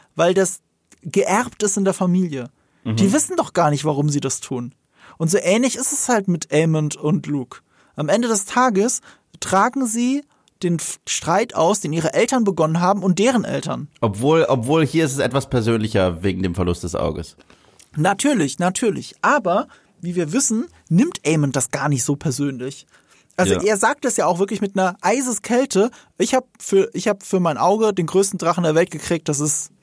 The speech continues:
Speaker 1: das ist ein Fair Trade."
Speaker 2: Ah, ich hab immer noch das Gefühl, dass das so ein Moment von ihm war, wo er halt größer sein wollte, als er tatsächlich ist.
Speaker 1: Mhm.
Speaker 2: Und ihm das, das ganz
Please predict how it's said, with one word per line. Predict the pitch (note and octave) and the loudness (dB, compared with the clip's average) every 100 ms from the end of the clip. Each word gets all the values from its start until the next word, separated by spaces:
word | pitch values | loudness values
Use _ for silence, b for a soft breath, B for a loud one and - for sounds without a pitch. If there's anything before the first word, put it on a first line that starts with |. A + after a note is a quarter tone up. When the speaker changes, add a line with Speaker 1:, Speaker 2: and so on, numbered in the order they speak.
| _ - | _ -6
Speaker 1:
das | E3 | -2
ist | |
ein | F3 | 0
Fair | F3 C3+ | 0 0
Trade." | - C3+ G#2+ | 0 0 0
Speaker 2:
Ah, | - | -4
ich | B2+ | 0
hab | D3+ - | 0 2
immer | D#3+ D#3 | 2 2
noch | C#3 | 0
das | C3+ - | -2 -6
Gefühl, | A#2+ - C3+ | -6 -2 -2
dass | A#2+ - | 0 -2
das | A#2+ - | -2 0
so | |
ein | A2+ | 0
Moment | A2 G2 G#2+ A#2 | 2 2 0 0
von | - A2 A2 G#2 | -4 -2 0 0
ihm | G2 F#2+ | -4 -2
war, | G#2 G#2 G#2 - F#2 | 2 4 4 2 -2
wo | G2+ | 0
er | G2 | 2
halt | G2 F#2 - | 2 0 -2
größer | F2+ G2+ A2 A#2 G2+ | 0 0 2 0 2
sein | G2+ F#2 F#2 | 2 2 2
wollte, | F#2 F#2+ G2 E2+ | 2 2 2 0
als | F#2 | 0
er | G2 | 0
tatsächlich | F#2 F#2+ F2 F2+ - | 0 0 -2 -4 -4
ist. | G2 D3 - - B B B B | -4 -4 -6 -14 B B B B
Speaker 1:
Mhm. | D3+ | -4
Speaker 2:
Und | F#2+ | 0
ihm | G2 | 2
das, | G2+ F#2+ - | 2 0 -2
das | F2 F#2+ - | -2 -2 0
ganz | G2 A2 C3 - - | 2 4 2 -2 -6